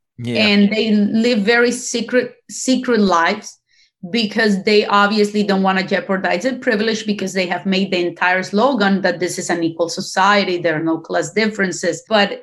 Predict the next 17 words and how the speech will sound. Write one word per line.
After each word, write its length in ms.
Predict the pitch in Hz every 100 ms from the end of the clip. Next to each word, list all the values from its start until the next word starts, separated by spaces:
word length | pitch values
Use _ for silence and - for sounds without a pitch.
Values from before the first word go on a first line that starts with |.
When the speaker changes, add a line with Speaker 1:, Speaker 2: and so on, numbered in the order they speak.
| -
Speaker 2:
what 280 | 196 175
we're 120 | 196 165
seeing, 500 | - 208 269 262 180
I 60 |
mean, 300 | 175 175 180
Castro's, 640 | - 202 214 - 214 196 185
uh, 240 | 190 170 160
grandkid 720 | 180 196 254 254 190 165 202 - _
driving 400 | 190 185 190 190
a 240 | 175 170 165
B 180 | 202
M 180 | 185 180
W, 520 | 165 185 240 226 196
a 80 | 180
Mercedes 720 | 175 165 - 196 196 202 196
in 160 | 175 165
Cuba, 680 | - 220 269 285 202 185